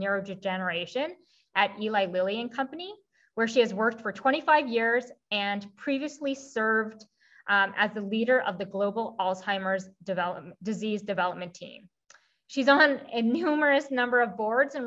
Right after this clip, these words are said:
reviews committees related to Alzheimer's, including the World Dementia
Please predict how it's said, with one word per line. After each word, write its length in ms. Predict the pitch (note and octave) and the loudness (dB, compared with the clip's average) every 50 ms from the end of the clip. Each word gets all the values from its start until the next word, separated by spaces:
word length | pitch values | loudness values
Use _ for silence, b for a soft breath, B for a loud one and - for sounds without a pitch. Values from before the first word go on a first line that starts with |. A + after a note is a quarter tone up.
| A3+ G#3 | -6 -6
reviews 360 | F#3 G#3 G#3+ A3+ A#3 A3+ A3+ - | -8 -6 -8 -8 -8 -8 -10 -8
committees 480 | C#4 C#4+ D4 D4+ E4+ F4 F4+ F#4 F4+ - b b b b b | -6 -4 -4 -4 -4 -4 -6 -6 -8 -14 b b b b b
related 400 | b A3+ A3+ A3+ A3 G#3+ A3+ A3+ A3+ | b 0 0 2 2 2 2 0 0
to 120 | A#3 - - - | -2 -4 -2 -2
Alzheimer's, 640 | F#3 F#3+ F#3+ F#3+ - G#3 G#3 G#3 G#3+ A3 A3+ A3 - - | -2 -2 -2 -2 -2 -4 -2 -2 -2 -2 -4 -4 -6 -10
including 460 | G3+ F#3+ G3 - F#3+ F#3 F#3+ G3 G3 | -12 -12 -8 -6 -6 -4 -4 -4 -4
the 120 | F#3 F3+ F3+ | -4 -4 -2
World 220 | F3+ F3+ F3 F3 F3+ | -2 -4 -4 -4 -6
Dementia 500 | F3+ F3 E3+ E3+ E3 - - F3 E3+ | -8 -8 -8 -10 -12 -10 -10 -10 -10